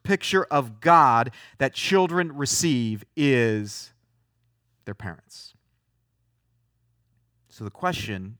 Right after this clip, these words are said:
if you're a parent, is what are they seeing?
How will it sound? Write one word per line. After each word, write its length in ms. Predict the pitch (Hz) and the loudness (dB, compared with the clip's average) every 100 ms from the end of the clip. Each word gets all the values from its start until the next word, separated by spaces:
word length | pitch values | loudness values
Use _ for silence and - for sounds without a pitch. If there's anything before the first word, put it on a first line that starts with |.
| _ | _
if 100 | - | -20
you're 80 | 92 | -20
a 20 | |
parent, 520 | - 156 135 101 104 _ _ _ _ _ _ _ _ _ _ _ _ _ _ - | -14 -8 -6 -6 -10 _ _ _ _ _ _ _ _ _ _ _ _ _ _ -20
is 120 | 101 | -18
what 300 | 104 113 117 | -8 -6 -6
are 240 | 110 101 92 | -6 -6 -6
they 340 | 87 87 87 | -10 -12 -12
seeing? 440 | - - 120 87 | -14 -12 -12 -14